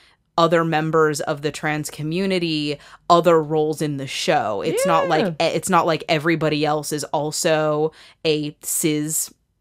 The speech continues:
Speaker 1: actor or cis
Speaker 2: The
Speaker 1: character.
Speaker 2: showrunner
Speaker 1: Yeah.
Speaker 2: is literally
Speaker 1: So it's,
Speaker 2: queer.
Speaker 1: it's like, okay, our lead is played by this person, but all of these other surrounding characters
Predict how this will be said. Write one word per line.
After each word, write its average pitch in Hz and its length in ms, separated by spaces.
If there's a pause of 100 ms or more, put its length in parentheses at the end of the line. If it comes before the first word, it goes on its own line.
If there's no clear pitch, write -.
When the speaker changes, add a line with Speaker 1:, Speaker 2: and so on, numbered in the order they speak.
(120)
Speaker 1:
actor 151 520
or 147 220
cis 147 320
Speaker 2:
The 254 100
Speaker 1:
character. 285 260
Speaker 2:
showrunner 196 720
Speaker 1:
Yeah. 160 280
Speaker 2:
is 165 60
literally 156 840
Speaker 1:
So 175 400
it's, 156 280
Speaker 2:
queer. 160 140
Speaker 1:
it's 170 120
like, 170 180
okay, 202 340
our 165 200
lead 214 460
is 165 180
played 165 260
by 151 140
this 147 260
person, 180 760
but 151 280 (360)
all 175 240
of 170 80
these 165 180
other 156 300
surrounding 151 640
characters 196 840